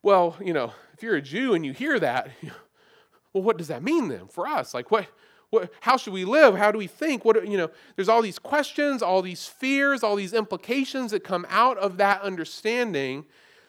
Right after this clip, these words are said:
that Paul now needs to address. And that's what verses, that's what verses seventeen to twenty-one are doing here. They're, they're addressing some of the immediate and pressing implications that would be, just be naturally coming to the mind of any normal Jew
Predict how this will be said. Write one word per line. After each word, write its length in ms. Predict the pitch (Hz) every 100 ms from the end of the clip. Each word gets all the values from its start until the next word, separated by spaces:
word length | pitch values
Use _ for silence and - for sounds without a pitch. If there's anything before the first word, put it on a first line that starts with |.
| _
that 180 | 190 196
Paul 420 | - 247 269 269
now 300 | 226 214 208
needs 300 | 202 196 190
to 140 | - 165
address. 520 | 147 208 214 135 -
And 100 | 160
that's 200 | 285 311
what 180 | 302 220
verses, 340 | 208 202 165
that's 160 | 202 233
what 140 | 247
verses 320 | 214 208 190
seventeen 380 | 202 196 180 185
to 40 |
twenty-one 460 | 147 175 160 143 143
are 80 | 113
doing 300 | 117 107 104
here. 260 | 113 107
They're, 220 | 123 233 214 - - -
they're 280 | 170 247 311
addressing 520 | 240 196 196 190 208
some 180 | - 190
of 120 | 151
the 140 | 151
immediate 760 | 135 135 185 226 226 220 - - - _ _ - _ -
and 160 | 135
pressing 600 | - - 240 240 247 240
implications 1040 | 185 214 208 196 - 214 214 - 127 127 131 _ - _ _ 190
that 160 | 214
would 180 | 226 190
be, 100 | 240
just 280 | 247 294 _
be 160 | 240
naturally 560 | 196 175 226 277 277 254
coming 360 | - 240 240 226
to 100 | 226
the 80 | 190
mind 500 | 175 175 190 190 -
of 120 | -
any 320 | 180 214 254 247
normal 520 | 196 196 202 185 156
Jew 600 | 117 120 151 123 104